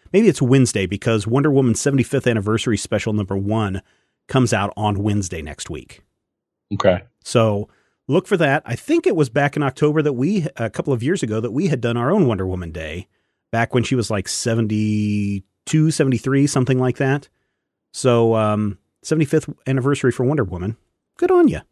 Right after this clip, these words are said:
Speaker 1: Wonder Woman.
Speaker 2: Yeah.
Speaker 1: I D W Publishing has Action Man Revolution number one, My Little Pony and Friends Forever, number
Speaker 2: Revolution.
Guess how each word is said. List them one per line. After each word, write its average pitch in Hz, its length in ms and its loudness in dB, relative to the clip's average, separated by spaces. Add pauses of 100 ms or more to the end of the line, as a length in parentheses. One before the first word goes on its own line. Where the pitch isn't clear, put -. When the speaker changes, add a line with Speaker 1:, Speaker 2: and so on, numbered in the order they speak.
Speaker 1:
Wonder 95 240 -6
Woman. 127 220 -6 (760)
Speaker 2:
Yeah. 117 360 0 (1000)
Speaker 1:
I 160 100 0
D 202 100 0
W 170 240 0
Publishing 165 380 0
has 131 220 -2 (100)
Action 139 340 -4
Man 131 280 0
Revolution 127 520 0
number 131 220 0
one, 127 300 0
My 120 160 -2
Little 131 180 -2
Pony 135 300 -2
and 123 100 -2
Friends 131 300 -4
Forever, 131 560 -4 (920)
number 117 240 -4
Speaker 2:
Revolution. 113 340 2